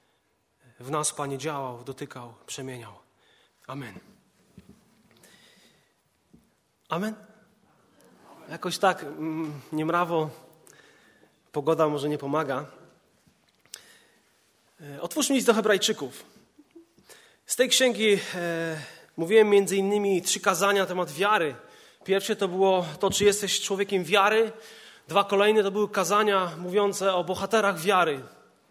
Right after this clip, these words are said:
I dzisiaj chciałbym również z tej księgi zwiastować z pierwszego rozdziału pierwsze trzy wersety.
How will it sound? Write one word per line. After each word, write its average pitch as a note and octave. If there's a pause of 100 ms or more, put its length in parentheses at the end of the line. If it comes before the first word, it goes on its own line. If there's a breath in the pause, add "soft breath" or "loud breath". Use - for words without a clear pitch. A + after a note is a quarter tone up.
(840 soft breath)
I D#3
dzisiaj G#3
chciałbym G3+ (720 soft breath)
również G3+
z -
tej G3+
księgi G#3
zwiastować F3+
z -
pierwszego G3
rozdziału F#3+
pierwsze G3
trzy -
wersety. D#3+